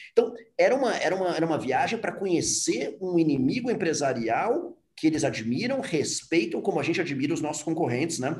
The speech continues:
Aqui na, na S P, como a M Prado, como a gente vê os nossos concorrentes como os balizadores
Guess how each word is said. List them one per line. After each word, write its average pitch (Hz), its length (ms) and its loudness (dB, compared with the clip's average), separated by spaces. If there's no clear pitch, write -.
Aqui 127 440 -4
na, 117 280 0
na 113 80 -2
S - 240 -6
P, 135 220 0
como 117 160 -6
a 110 40 -2
M 104 120 -4
Prado, 147 420 -2
como 117 120 -6
a 117 40 0
gente 143 180 -2
vê 123 140 -4
os 165 120 0
nossos 131 160 -6
concorrentes 123 480 -6
como 165 840 -2
os 120 120 -6
balizadores 196 680 2